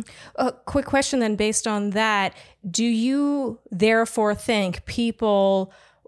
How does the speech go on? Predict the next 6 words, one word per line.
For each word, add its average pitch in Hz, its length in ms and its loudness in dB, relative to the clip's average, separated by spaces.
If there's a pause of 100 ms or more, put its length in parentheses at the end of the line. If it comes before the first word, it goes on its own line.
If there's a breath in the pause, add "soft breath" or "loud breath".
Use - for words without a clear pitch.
(280)
who 233 180 0
were 214 140 2
raised 196 340 2
by 175 340 2
narcissistic 170 760 -4
parents 190 600 0